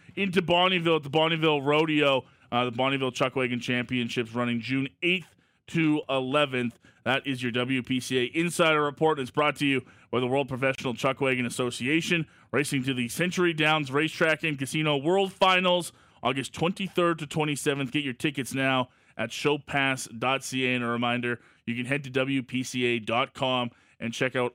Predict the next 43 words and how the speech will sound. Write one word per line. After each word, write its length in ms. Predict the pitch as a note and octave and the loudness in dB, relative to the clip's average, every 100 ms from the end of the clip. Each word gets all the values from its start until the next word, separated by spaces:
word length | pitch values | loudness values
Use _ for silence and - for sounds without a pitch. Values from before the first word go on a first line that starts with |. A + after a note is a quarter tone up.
| - | -2
all 300 | C3+ D#3+ E3+ | 2 2 2
of 60 | D3+ | 0
the 100 | C#3+ | 0
races 400 | D3 C#3 C#3+ - | 0 -2 -6 -4
coming 300 | C#3+ C3+ C3+ | -2 0 -2
up 140 | A#2+ | -4
this 180 | B2+ - | -6 -2
summer. 280 | C#3+ C#3 B2+ | -2 0 -2
We 120 | B2 | -2
mentioned 320 | B2+ B2 A#2+ | -2 -4 -6
a 40 | |
quick 260 | G#2+ C#3 - | -6 -10 -10
turnaround 600 | - C3+ D3 C#3 B2 A#2 - _ _ | -6 -2 0 0 0 -4 -10 _ _
for 120 | - B2+ | -6 -6
Chance 420 | - C3 C3 C3+ | -2 -2 -2 -4
and 100 | B2 | -2
the 60 | |
riders 460 | A#2 A#2+ B2+ B2+ A#2+ | 0 2 2 -2 -2
there. 200 | A#2+ A#2+ | -2 -2
You're 120 | A#2 | -2
going 220 | A2+ A#2+ | -4 -6
from 140 | A#2+ A2+ | -6 -4
Grand 360 | B2 C3+ C#3 | -2 0 -2
Prairie, 320 | C#3 C3+ C3+ C3 | -2 0 0 -2
which 240 | A#2+ - | -4 -4
just 240 | C#3+ C3+ | -6 -2
ended 320 | D3 D3 C#3+ C#3 _ - - | -2 -2 -4 -4 _ -10 -4
on 160 | B2+ | -2
the 80 | B2+ | -2
fourth 400 | - C#3 D3+ D3+ | -4 0 0 0
of 120 | C#3+ | -6
June, 440 | C3 C3 C#3 C3 C#3+ - | -2 0 2 0 -2 -4
into 280 | D#3 D#3+ | -4 -2
Bonnyville, 720 | D3 C#3+ C#3 C#3 C3 C3 C#3 C3 _ _ _ | 0 2 2 2 2 2 2 0 _ _ _
part 160 | C3 B2+ | -4 -4
of 40 | |
the 60 | B2+ | -4
Bonnyville 640 | A#2 C3+ C#3+ C#3+ D3 C3+ | -2 0 0 0 0 0
Rodeo. 600 | C3+ C3+ C3+ C3+ C3+ B2 _ _ _ _ - _ _ _ | 0 0 2 2 0 -2 _ _ _ _ -20 _ _ _
Chuck 240 | - D3+ D3+ | -2 0 2
Wagon 280 | C#3+ C#3 C#3 | 0 2 0
races 400 | C#3 C3+ C#3 A#2+ | 0 -2 -4 -4
June 300 | C3 C3 | -4 -4